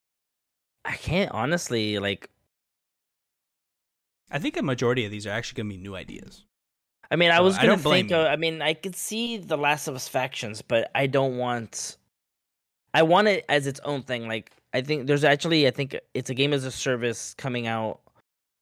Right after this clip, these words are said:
Speaker 1: that's not even, it's, it's called The Day Before. It's, it's, imagine Division mixed with Last of Us. And I'm actually excited to play that.
Speaker 2: The
Speaker 1: I wanna
Speaker 2: Day
Speaker 1: try it.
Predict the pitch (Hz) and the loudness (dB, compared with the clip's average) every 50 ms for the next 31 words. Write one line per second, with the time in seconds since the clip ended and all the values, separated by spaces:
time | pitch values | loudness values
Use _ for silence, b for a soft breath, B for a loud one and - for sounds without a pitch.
0 | _ _ _ _ _ _ _ 113 127 117 - - - 135 135 139 139 139 131 123 | _ _ _ _ _ _ _ -2 -2 -2 0 -2 0 2 4 6 4 4 4 0
1 | 120 120 117 87 123 117 - - 127 117 120 120 - - 143 139 139 127 120 110 | -2 -4 -4 -6 -6 -6 -4 -2 0 0 0 -2 -2 0 0 0 0 0 -4 -2
2 | 104 123 120 120 107 110 - - 120 113 110 98 98 104 101 - - 113 - - | 0 0 0 0 0 -4 -4 -2 0 0 2 2 0 -2 -4 -6 -10 -8 -4 -2
3 | 127 127 131 135 147 160 160 165 143 143 127 123 127 131 131 156 165 180 190 190 | 0 2 2 2 2 2 0 0 0 0 2 2 0 0 0 -2 -2 -2 -2 -4
4 | 190 - - - - _ - 139 139 135 135 - - 117 101 110 107 92 - - | -6 -8 -12 -18 -20 _ -4 -2 -2 -2 -2 -4 -6 -6 -2 -2 -2 -2 -4 -6
5 | 71 65 73 - - - - _ _ _ _ _ _ _ _ _ _ _ _ _ | -10 -12 -12 -12 -14 -16 -20 _ _ _ _ _ _ _ _ _ _ _ _ _
6 | _ _ _ _ _ _ _ _ _ _ - 117 120 127 135 135 135 135 131 127 | _ _ _ _ _ _ _ _ _ _ -4 0 2 2 2 2 2 2 4 4
7 | 123 120 117 113 113 110 110 104 - _ _ _ _ _ _ _ _ _ _ _ | 4 4 4 2 0 -2 -4 -6 -8 _ _ _ _ _ _ _ _ _ _ _
8 | _ _ _ _ _ - 113 - - - 160 165 147 127 95 - _ - 135 113 | _ _ _ _ _ -12 -10 -4 2 4 4 4 4 2 -4 -10 _ -6 -6 -6
9 | 95 - - 104 92 85 80 78 - - _ _ _ _ _ _ _ _ _ _ | -6 -6 -6 -6 -4 -4 -6 -6 -8 -10 _ _ _ _ _ _ _ _ _ _
10 | _ _ _ _ - 127 113 104 113 113 117 117 - 131 117 | _ _ _ _ -10 -8 -4 -2 -2 -2 -2 0 2 2 2